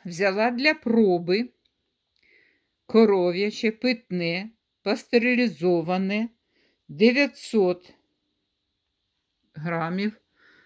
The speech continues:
Ось таке. Щоденний збір.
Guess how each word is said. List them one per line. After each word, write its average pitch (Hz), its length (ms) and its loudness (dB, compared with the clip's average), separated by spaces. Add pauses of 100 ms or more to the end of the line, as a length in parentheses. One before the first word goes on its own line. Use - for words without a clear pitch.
(1800)
Ось 190 220 -8
таке. 190 640 0 (2250)
Щоденний 175 840 0
збір. 226 560 0